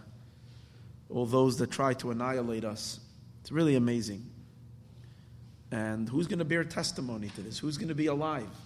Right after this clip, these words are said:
You know, Moshe can say, "Bear testimony." Who's gonna be alive? So Moshe turns to the one thing he knows are gonna be alive. You can think about the sequoias.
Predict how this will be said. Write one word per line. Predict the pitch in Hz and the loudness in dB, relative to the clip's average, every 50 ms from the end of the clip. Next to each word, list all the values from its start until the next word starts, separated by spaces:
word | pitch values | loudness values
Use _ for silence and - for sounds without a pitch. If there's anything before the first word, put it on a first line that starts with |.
| - - - | -16 -12 -8
You | - | -6
know, | 120 117 | -4 -2
Moshe | 123 139 139 139 139 131 | 0 0 0 0 0 -2
can | - 135 123 120 | 0 -2 -4 -2
say, | - 143 139 131 120 104 104 - - - - - - - - | 0 2 2 2 2 0 -4 -10 -16 -18 -20 -20 -16 -6 -2
"Bear | 147 165 165 | 0 2 2
testimony." | 151 - 165 156 147 - - 127 123 120 110 107 107 | 2 2 0 0 0 -2 -4 -4 -4 -4 -4 -4 -6
Who's | 107 117 143 156 139 | -6 -6 -6 -6 -4
gonna | 156 135 135 | -4 -4 -4
be | 127 131 131 | -2 -2 -2
alive? | 127 127 135 131 135 123 101 87 - - - - - - - - - - - - | 0 0 0 0 0 -2 -4 -6 -10 -14 -18 -18 -20 -20 -20 -20 -20 -20 -20 -14
So | - - 101 | -10 -6 -4
Moshe | 117 131 127 - 151 139 | -2 -2 -2 -2 -4 -4
turns | - - 156 156 147 139 | -2 -4 -2 -2 -4 -4
to | - 127 | -6 -4
the | 123 123 | -4 -2
one | 127 143 156 156 | -2 -2 -2 -4
thing | 143 - 156 143 | -4 -4 -4 -2
he | 139 143 | -2 -2
knows | 147 143 147 143 127 - - - - - - - - - - - - - - - - - - | -2 -2 -2 -2 -4 -4 -6 -12 -16 -18 -18 -20 -20 -20 -20 -20 -20 -20 -20 -20 -16 -8 -4
are | 117 113 | -2 -2
gonna | 107 117 113 113 | 0 0 -2 -2
be | 107 110 | -2 -2
alive. | 110 101 95 101 98 - - - - | -2 -4 -4 -6 -8 -10 -12 -10 -8
You | 165 226 | -8 -8
can | 185 - 143 135 165 - - - - - - - | -6 -6 -6 -6 -6 -8 -12 -16 -18 -16 -14 -12
think | 208 190 - | -10 -8 -6
about | - 117 127 127 123 - | -6 -4 -4 -4 -4 -4
the | - | -6
sequoias. | - - 117 - - 135 135 131 131 127 123 113 - - | -6 -6 -6 -4 -2 0 2 2 2 2 0 -2 -6 -10